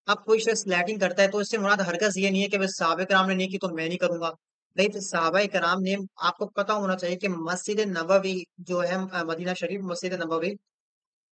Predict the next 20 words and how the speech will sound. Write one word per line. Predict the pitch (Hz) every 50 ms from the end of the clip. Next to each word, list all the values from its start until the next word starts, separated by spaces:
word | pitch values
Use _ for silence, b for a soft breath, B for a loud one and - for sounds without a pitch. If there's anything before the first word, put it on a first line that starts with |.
| _ _ 175
मदीना | 170 165 175 180 185
शरीफ | 175 180 170 175 175 170
में | 175 196 202 202 b b b b b b _ -
आपको | 185 196 190 202
पता | 196 208 214 214
होना | 220 214
चाहिए | 202 214 196 208
जब | 196 196
ये | 208 190
तामीर | 196 180 170 175 196 202 196
हुई, | 190 196 214 220 208 - _ _ _ _
जब | 190 180 175
ये | 190 185
बनाया | 170 175 175 180 190
गया | 185 185 190 196
शुरू | 190 196 196 196 196
में | 196 190 175 175 160 165 - - - - 190
मस्जिद | 190 185 170 165 - 190 180 185
तो | 180 170
थी, | 165 165 156 147